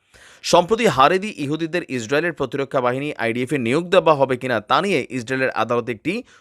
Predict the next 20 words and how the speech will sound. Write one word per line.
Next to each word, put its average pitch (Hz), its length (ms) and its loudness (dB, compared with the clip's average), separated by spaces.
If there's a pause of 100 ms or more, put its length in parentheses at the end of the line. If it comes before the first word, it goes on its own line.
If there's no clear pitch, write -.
শুনানি 135 360 0
চলছে। 117 340 0
এ 123 160 -4
সময় 147 360 2 (340)
হারেদি 185 540 2
ইহুদিদের 139 540 -4
সেনাবাহিনীতে 165 720 0
নেওয়া 120 240 2
না 123 120 2
হলে 165 300 4 (380)
দেশ 143 380 -2
ছাড়ার 185 200 4
হুমকি 135 280 -6
দিয়েছে 135 360 0
ইসরায়েলের 113 460 -4
চিকিৎসকরা। 123 720 -2 (540)
বিশ্লেষকদের 214 580 2
ধারণা, 135 500 2
হারেদিদের 214 640 0
নিয়ে 151 360 2